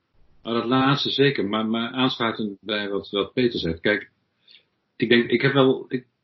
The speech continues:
ik zat even te aarzelen toen ik de, de term data-driven zie. Ik, ik, ik hou meer van het, eh, data ondersteund. Het, het, dus de drive moet uit andere dingen komen.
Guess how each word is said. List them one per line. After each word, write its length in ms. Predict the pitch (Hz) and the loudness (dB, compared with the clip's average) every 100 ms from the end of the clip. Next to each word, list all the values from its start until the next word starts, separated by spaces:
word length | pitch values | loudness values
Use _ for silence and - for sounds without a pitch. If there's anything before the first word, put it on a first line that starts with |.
| - | -6
ik 60 | - | -2
zat 100 | 143 | 0
even 440 | 139 147 143 131 | 2 4 6 6
te 80 | 131 | 4
aarzelen 400 | 127 135 131 123 | 2 2 2 -2
toen 120 | 135 | 0
ik 120 | 123 - | 0 4
de, 400 | 127 120 117 113 | 4 6 4 2
de 120 | 110 | -2
term 320 | - 117 113 | 2 2 2
data-driven 680 | 107 110 110 95 107 101 92 | 0 -2 -2 -2 0 0 -2
zie. 240 | 87 90 | -2 -4
Ik, 140 | 104 95 | -4 -10
ik, 140 | 95 | -12
ik 140 | - | -12
hou 180 | - 107 | 0 2
meer 200 | 110 110 | 4 2
van 160 | 107 104 | 2 -4
het, 220 | 95 - | -6 0
eh, 240 | 101 95 92 _ _ _ - | 2 2 0 _ _ _ -2
data 380 | 104 - 104 | 2 2 0
ondersteund. 760 | 95 95 92 - 98 85 82 - _ | -4 -4 -4 0 2 2 -2 -12 _
Het, 140 | 98 | -18
het, 260 | 95 92 92 | -12 -12 -10
dus 280 | 95 92 - | -4 -4 -4
de 100 | - | -6
drive 340 | 92 98 117 - | -2 2 4 2
moet 160 | 113 101 | 0 -2
uit 120 | 104 | -4
andere 260 | 104 98 95 | -2 0 2
dingen 260 | 92 90 | 2 0
komen. 340 | 90 82 85 | -2 -2 -2